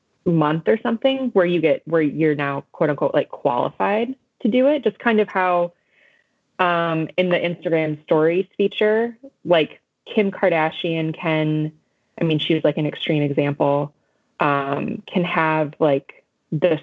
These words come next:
swipe up feature in the stories, which brings you to a link that for the product that she's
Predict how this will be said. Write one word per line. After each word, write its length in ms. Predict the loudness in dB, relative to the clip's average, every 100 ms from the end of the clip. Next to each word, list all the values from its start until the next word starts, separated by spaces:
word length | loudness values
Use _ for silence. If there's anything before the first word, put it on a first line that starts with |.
| _
swipe 320 | 0 0 0 -6 -2
up 240 | -2 -2 _ _
feature 340 | -2 2 2
in 100 | 2
the 100 | -4 -4
stories, 400 | 0 2 2 0
which 220 | -4 -4
brings 260 | -2 -2 0
you 160 | 0 -2
to 220 | 0 0
a 20 | 2
link 380 | 2 0 -6 -6
that 340 | -2 -2 -4 _ _ _ _
for 80 | 2
the 100 | 2
product 460 | -2 -2 0 -2 -2
that 140 | -6 -2
she's 260 | -2 -2